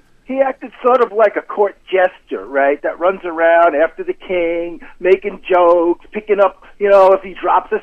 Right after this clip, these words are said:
sandwich, he picks it up. He didn't act like, I mean, a chief of staff. Every chief, every competent chief of staff would have protected a president from this kind of stuff, right? He would have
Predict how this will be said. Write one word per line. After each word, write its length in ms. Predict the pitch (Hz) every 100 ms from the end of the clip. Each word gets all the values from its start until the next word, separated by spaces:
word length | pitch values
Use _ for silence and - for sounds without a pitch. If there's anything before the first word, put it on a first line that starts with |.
| -
sandwich, 400 | 180 180 175 175
he 80 | 175
picks 280 | - 180 -
it 140 | 196 185
up. 220 | 180 170 - - -
He 100 | 233
didn't 260 | 254 277 240 -
act 280 | 226 247
like, 320 | 214 190 196 -
I 60 | 208
mean, 260 | 214 202
a 140 | 185 143 -
chief 220 | 127 -
of 80 | 143 -
staff. 260 | 214 196 190
Every 280 | 269 254 -
chief, 200 | 240 214 196 - -
every 400 | 233 214 214 180 - -
competent 520 | - 214 - 190 156 -
chief 180 | 202 -
of 120 | 127 _
staff 400 | 190 190 165 - - - - -
would 280 | 170 233 240
have 340 | 170 185 170 -
protected 580 | 160 - 269 269 254
a 40 | 202
president 560 | - 190 170 156 160
from 160 | - 143
this 120 | 143 -
kind 240 | - 147 131
of 80 | - -
stuff, 260 | 135 104 -
right? 320 | 156 156 185 - - -
He 80 | 202
would 220 | 202 196
have 200 | 196 147